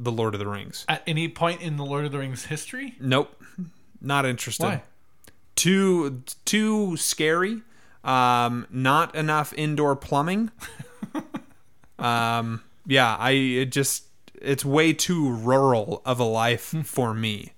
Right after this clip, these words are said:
Speaker 2: Okay.
Speaker 1: Uh, uh, Fishhead continues, "Would Disneyland count as a fictional place? It is real,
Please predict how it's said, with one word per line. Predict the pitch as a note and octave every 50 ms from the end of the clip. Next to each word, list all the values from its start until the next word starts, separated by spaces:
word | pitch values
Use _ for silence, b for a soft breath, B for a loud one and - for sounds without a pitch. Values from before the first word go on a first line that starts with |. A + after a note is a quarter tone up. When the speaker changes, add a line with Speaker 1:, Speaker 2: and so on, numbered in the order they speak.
| - - -
Speaker 2:
Okay. | F3+ E3+ F3 F3 - - - - - - - - - - - b b b b b b b b b b b b b b b - - - - - - -
Speaker 1:
Uh, | C3+ C#3 C3 C3 C3 C3 C3 B2+ B2+ B2 - -
uh, | - C#3+ C#3 C#3 C#3 C3+ C3 C3 C3 C3
Fishhead | - - F#3 E3 - D#3 C#3+ C3
continues, | - C#3+ C3+ D#3+ D#3+ C#3+ B2 A#2+ C3 C#3 - b b b b b b -
"Would | D3 D#3+ E3 C#3+
Disneyland | C3+ F#3 A3+ A#3 - C#4 C#4+ C4+ C#4 C4+ C4 C4+ -
count | - - - G3+ A3 B3+ C4 - -
as | D#3+ E3+ F3+ F3+
a | G3 F#3
fictional | F3+ - G3 F#3+ - - G#3+ G#3+ G#3
place? | F#3+ - - F3 F#3+ C4+ C4 - - - - - - - - - - - - - - - - -
It | - C#3+ E3
is | G#3+ G#3 D#3+ C3+
real, | C3+ C3+ C3+ E3 F#3+ B2+ E2 C#3 F#3 F#3